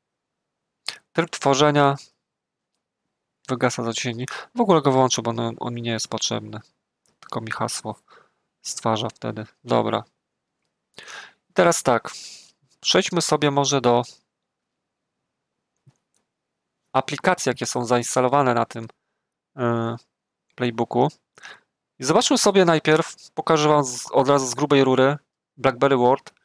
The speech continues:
czyli sklep, który jest już nieaktywny, już tam nie można wrzucać aplikacji ani nic. Po prostu wisi sobie taki trup, powiedzmy. Ale zobaczmy, co jest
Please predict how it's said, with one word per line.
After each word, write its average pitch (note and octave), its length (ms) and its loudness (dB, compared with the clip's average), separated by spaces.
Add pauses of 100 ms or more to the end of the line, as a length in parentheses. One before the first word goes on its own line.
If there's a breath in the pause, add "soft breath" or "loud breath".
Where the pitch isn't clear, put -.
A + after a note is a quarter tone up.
(140)
czyli C3 240 -6
sklep, - 440 0
który G3+ 320 -2
jest C4 120 -2
już A#3 200 0
nieaktywny, C#3 640 0
już B2+ 120 -4
tam C#3+ 140 0
nie D3 100 -4
można D3 300 2
wrzucać C3 360 -6
aplikacji B2 580 -4
ani A#2 180 -4
nic. A#2 360 -12 (760 loud breath)
Po - 60 -20
prostu D#3 460 0 (140)
wisi E3 320 -2
sobie D3+ 480 4 (1040)
taki - 280 -8
trup, - 320 0
powiedzmy. B2 540 0 (960 soft breath)
Ale G#3+ 160 2
zobaczmy, D3+ 360 0
co C3 180 0
jest - 520 -4